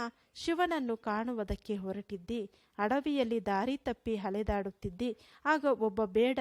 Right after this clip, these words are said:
ಬಂದು ನಿನ್ನನ್ನು ತನ್ನ ಗುಡಿಸಲಿಗೆ ಕರೆದೊಯ್ದು ಹಣ್ಣು ಹಾಲು ಕೊಟ್ಟದ್ದು ನೆನಪಿದೆಯೇ?"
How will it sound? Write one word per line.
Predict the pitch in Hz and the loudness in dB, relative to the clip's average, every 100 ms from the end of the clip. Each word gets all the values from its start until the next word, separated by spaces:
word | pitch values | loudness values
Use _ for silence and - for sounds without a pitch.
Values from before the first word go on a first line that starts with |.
| 220 | 0
ಬಂದು | 185 208 226 208 - - 240 | 0 -2 0 -2 -4 -14 -2
ನಿನ್ನನ್ನು | 254 240 220 214 | 0 0 -2 -4
ತನ್ನ | 202 214 202 202 | -2 -2 -2 -4
ಗುಡಿಸಲಿಗೆ | 190 240 - 262 214 208 | -2 -2 -2 -2 -2 -2
ಕರೆದೊಯ್ದು | 196 202 214 208 196 220 202 196 - _ | -4 -2 -2 0 -2 0 -2 -4 -10 _
ಹಣ್ಣು | - 277 277 247 208 | 0 2 2 0 -2
ಹಾಲು | 180 220 233 214 208 | 0 2 2 0 -2
ಕೊಟ್ಟದ್ದು | - 214 - 190 180 190 | -4 -6 -4 -6 -4 -6
ನೆನಪಿದೆಯೇ?" | 190 233 247 220 185 190 185 180 | -4 -6 -4 -4 -4 -4 -4 -6